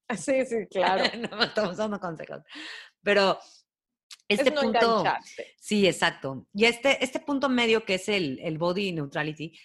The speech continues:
Speaker 2: podría ser un recordatorio muy útil para romper con el bueno o malo y provee un espacio para trabajar en valorarnos a nosotros mismos, que al final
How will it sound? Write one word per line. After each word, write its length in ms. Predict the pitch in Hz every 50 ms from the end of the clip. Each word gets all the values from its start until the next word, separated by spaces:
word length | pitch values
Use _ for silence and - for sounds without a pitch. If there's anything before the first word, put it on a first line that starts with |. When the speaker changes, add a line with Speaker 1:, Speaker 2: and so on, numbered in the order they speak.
| _ _ _ _
Speaker 2:
podría 240 | - 190 196 208 220
ser 180 | 214 - 240 233
un 100 | 240 233
recordatorio 680 | 233 220 - 185 175 165 160 156 - 196 190 196 196
muy 240 | 196 190 190 185 185
útil 300 | 185 165 156 180 185 175
para 320 | - 151 139 135 123 - - -
romper 480 | 185 170 170 156 156 185 185 185 185
con 180 | - 202 196 180
el 260 | 160 139 139 - _ _
bueno 440 | 175 156 170 170 165 165 165 165 - -
o 80 | 180
malo 400 | 165 165 175 175 170 151 127 117 - _
y 120 | 180 170
provee 460 | - - 170 160 160 175 185 190 185 -
un 100 | 214 208
espacio 300 | 202 202 - 214 - 214
para 120 | - 202 196
trabajar 360 | - 185 180 180 - 185 190
en 100 | 190 196
valorarnos 720 | 185 175 165 160 165 170 185 196 196 190 180 175 190 185
a 60 | - 165
nosotros 340 | 147 139 147 - 185 180
mismos, 400 | 190 208 202 170 165 170 180 -
que 80 | - -
al 120 | 139 135
final 440 | - - 151 151 156 160 180 202 -